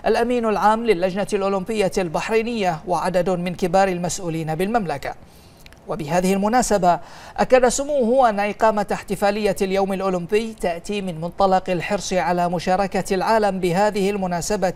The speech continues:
الرياضية، لما لها من أهمية بالغة في تعزيز التفاعل بنشر مبادئ وقيم الثقافة الأولمبية، والتعريف بأهمية ودور الرياضة في حياة الأفراد،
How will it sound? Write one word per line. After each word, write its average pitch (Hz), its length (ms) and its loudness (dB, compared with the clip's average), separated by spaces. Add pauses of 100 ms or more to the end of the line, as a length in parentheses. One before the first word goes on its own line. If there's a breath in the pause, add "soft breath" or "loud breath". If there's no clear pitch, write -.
الرياضية، 170 760 0 (480 loud breath)
لما 160 240 0
لها 190 240 4
من 196 160 -2
أهمية 202 500 0
بالغة 208 720 2
في 170 160 -6
تعزيز 175 440 -4
التفاعل 190 680 2
بنشر 180 440 -2
مبادئ 190 580 0
وقيم 175 460 0
الثقافة 180 600 -2
الأولمبية، 185 720 2 (500 loud breath)
والتعريف 160 640 0
بأهمية 196 760 0
ودور 202 500 4
الرياضة 214 580 2
في 180 160 -6
حياة 190 360 -2
الأفراد، 190 560 2